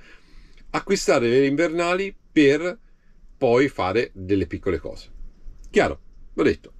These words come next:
se la gente va a sciare, se andate sempre a sciare, percorrete sempre strade innevate,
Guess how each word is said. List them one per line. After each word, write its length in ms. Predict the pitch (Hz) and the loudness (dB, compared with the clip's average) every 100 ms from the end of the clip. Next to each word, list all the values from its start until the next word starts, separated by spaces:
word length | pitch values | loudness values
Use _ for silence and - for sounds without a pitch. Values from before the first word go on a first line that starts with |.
| - | -20
se 200 | - 165 | -8 0
la 100 | 160 | 2
gente 240 | 160 156 | 2 0
va 100 | 147 | 0
a 40 | 139 | -2
sciare, 440 | - 147 76 73 - _ | 0 -2 -2 -8 -14 _
se 180 | - - | -12 -4
andate 220 | 127 123 | -2 0
sempre 220 | 127 120 | -2 -2
a 40 | 127 | -2
sciare, 360 | - 107 76 - | -2 -2 -2 -6
percorrete 420 | - 127 139 131 | -6 0 0 0
sempre 240 | 123 131 120 | -4 -6 -4
strade 180 | 143 | -2
innevate, 460 | 143 180 87 - - | 0 0 -2 -4 -10